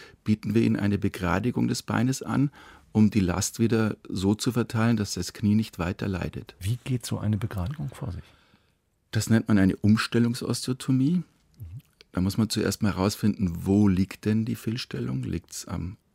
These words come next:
Speaker 1: unteren Oberschenkel oder am oberen Unterschenkel, kniegelenksnahe in der Regel. Und dann, äh, man do-, man plant das sehr sorgfältig und je nachdem, welche Option für diesen Patienten die beste ist,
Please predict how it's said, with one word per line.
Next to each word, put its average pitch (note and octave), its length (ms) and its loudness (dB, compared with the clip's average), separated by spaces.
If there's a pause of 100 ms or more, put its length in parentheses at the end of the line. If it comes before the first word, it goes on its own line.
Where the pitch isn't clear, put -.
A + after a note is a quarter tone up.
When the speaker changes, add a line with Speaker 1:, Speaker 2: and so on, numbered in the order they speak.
(220)
Speaker 1:
unteren F#2 440 -4
Oberschenkel A2+ 640 -6
oder E2+ 120 -4
am E2 100 -4
oberen D2 400 -4
Unterschenkel, - 720 -6
kniegelenksnahe F#2 840 -2
in G2+ 120 0
der G2 160 -4
Regel. G#2 260 -4 (1080)
Und G#2 280 2
dann, G2+ 280 6
äh, - 60 0 (580)
man G#2+ 220 6
do-, A2 200 2
man G2 220 4 (160)
plant G#2 340 0
das A#2 140 -4
sehr A#2 140 0
sorgfältig B2+ 840 -6
und F2+ 240 -4
je F#2+ 100 0
nachdem, G2+ 420 0
welche F2 440 0
Option G2 460 -4
für F#2+ 140 -4
diesen F2+ 240 -4
Patienten F2 400 -4
die E2 80 -4
beste - 380 -6
ist, B2+ 300 -4